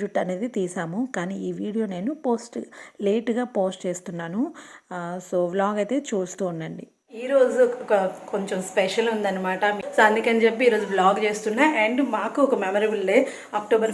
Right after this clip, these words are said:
Speaker 2: ఫోర్టీన్. So లాస్ట్ ఇయర్ అక్టోబర్ నైన్టీన్కి బాబు పొట్టలో ఉండేవాడు. ఇప్పుడు టెన్ మంత్స్ అయి కంప్లీట్ అయింది. So జుట్టు తీయడానికి మేము సింహాచలం వెళ్తున్నాం అనమాట. ఇదిగోండి బాబునైతే రెడీ చేస్తున్నా. కరెక్ట్గా రెడీ అయ్యాం అనేసరికి చూస్తున్నాడు, అమ్మ తీసుకెళ్ళి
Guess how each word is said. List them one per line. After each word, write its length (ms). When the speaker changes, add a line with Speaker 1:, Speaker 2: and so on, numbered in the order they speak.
Speaker 2:
ఫోర్టీన్. 440
So 60
లాస్ట్ 380
ఇయర్ 160
అక్టోబర్ 400
నైన్టీన్కి 540
బాబు 220
పొట్టలో 260
ఉండేవాడు. 540
ఇప్పుడు 240
టెన్ 260
మంత్స్ 320
అయి 80
కంప్లీట్ 440
అయింది. 400
So 80
జుట్టు 300
తీయడానికి 560
మేము 120
సింహాచలం 520
వెళ్తున్నాం 500
అనమాట. 300
ఇదిగోండి 360
బాబునైతే 560
రెడీ 300
చేస్తున్నా. 360
కరెక్ట్గా 400
రెడీ 220
అయ్యాం 320
అనేసరికి 500
చూస్తున్నాడు, 640
అమ్మ 220
తీసుకెళ్ళి 460